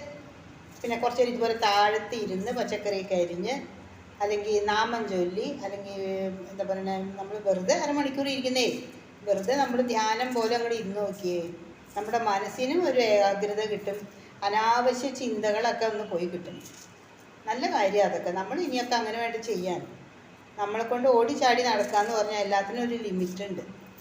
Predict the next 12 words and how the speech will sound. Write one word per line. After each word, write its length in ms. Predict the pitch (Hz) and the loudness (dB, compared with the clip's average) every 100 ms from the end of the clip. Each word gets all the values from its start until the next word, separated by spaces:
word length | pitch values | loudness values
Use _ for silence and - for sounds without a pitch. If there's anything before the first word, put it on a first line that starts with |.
| - - - - - - | -20 -20 -20 -20 -20 -20
അപ്പോൾ 140 | - 190 | -14 -6
കുറച്ചൊക്കെ 360 | 226 208 247 269 262 | -6 -4 -2 -2 -2
നമ്മൾ 140 | 254 269 | -2 -4
ഇങ്ങനെയൊക്കെ 380 | 247 247 247 254 | -2 -2 0 0
ചെയ്ത് 260 | 262 226 240 247 | 2 0 0 -4
നമ്മുടെ 300 | 226 220 240 247 - - - - - - - - - - 208 | -4 -2 -2 -2 -6 -16 -18 -20 -20 -20 -20 -20 -14 -10 -6
വീട്ടിൽ 340 | 233 240 254 269 | -4 -4 -4 -4
ഇരുന്ന് 240 | 247 226 247 240 | -4 -2 0 -2
തന്നെ 220 | 226 240 240 | -2 -2 -4
നമ്മുടെ, 280 | 240 226 226 220 - 208 196 | -4 -2 -2 -2 -8 -6 -2
ഏർ, 140 | 190 185 | -2 -4
എക്സർസൈസുകളും 680 | 180 202 208 196 208 202 | -6 -6 -6 -6 -6 -4